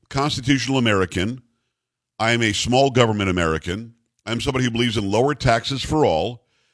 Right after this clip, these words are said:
and I'm somebody who believes in, um, l-, fewer regulations.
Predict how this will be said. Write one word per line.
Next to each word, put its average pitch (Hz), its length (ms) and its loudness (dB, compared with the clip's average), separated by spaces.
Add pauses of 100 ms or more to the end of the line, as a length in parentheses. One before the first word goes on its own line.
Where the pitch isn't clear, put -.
(140)
and 98 80 -6
I'm 117 80 -4
somebody 127 300 -2
who 123 140 0
believes 113 580 -2
in, 101 340 0
um, 82 520 -2 (440)
l-, 101 160 -8
fewer 147 320 2
regulations. 113 760 -2